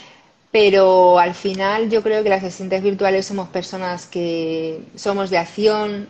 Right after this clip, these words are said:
que nos gusta mucho, mm, somos creativas,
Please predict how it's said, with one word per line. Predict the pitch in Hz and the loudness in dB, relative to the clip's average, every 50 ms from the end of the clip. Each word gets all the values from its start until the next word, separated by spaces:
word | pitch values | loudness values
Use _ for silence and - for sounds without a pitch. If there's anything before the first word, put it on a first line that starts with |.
| - - _ | -18 -14 _
que | - 185 | -6 -6
nos | 175 170 175 175 | -4 -6 -6 -6
gusta | 180 185 180 - 185 180 180 | -6 -6 -6 -4 -6 -6 -6
mucho, | 180 175 170 175 - - 190 180 175 170 165 165 165 165 165 165 165 165 165 165 160 | -6 -10 -10 -12 -10 -8 -4 -2 -2 0 0 0 0 0 0 0 0 0 -2 -4 -8
mm, | 165 160 160 160 160 156 - - - - - - - - | -12 -12 -14 -14 -16 -16 -18 -18 -20 -20 -20 -18 -16 -6
somos | - 202 190 190 185 - | -4 -4 -4 -4 -4 -4
creativas, | - 180 175 165 170 165 - 214 214 214 208 202 202 196 196 208 202 - _ | -2 0 0 0 0 -2 -4 -2 0 0 2 2 2 2 0 -2 -8 -18 _